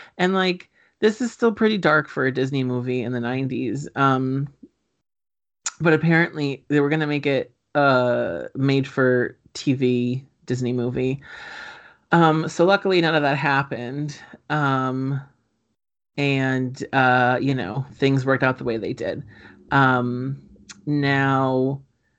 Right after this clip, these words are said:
another thing which I think is funny, we have one Kathy Najimy fact, but, um, for Sarah Jessica Parker,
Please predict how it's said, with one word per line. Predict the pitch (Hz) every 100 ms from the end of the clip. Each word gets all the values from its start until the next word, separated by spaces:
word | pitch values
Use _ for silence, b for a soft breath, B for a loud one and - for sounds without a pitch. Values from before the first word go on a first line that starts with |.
| -
another | 147 151 202 196
thing | 170 165 143 139
which | 135
I | 147
think | 135 135 127
is | 139
funny, | - 123 127
we | 135
have | 135 147 139
one | 147 147
Kathy | 147 160 143 143
Najimy | 139 135 139 135 127
fact, | 131 120 117 - -
but, | - 131 -
um, | 131 127 127 123 -
for | 139 139
Sarah | - 214 233
Jessica | 208 165 -
Parker, | 143 185 175 165 135 131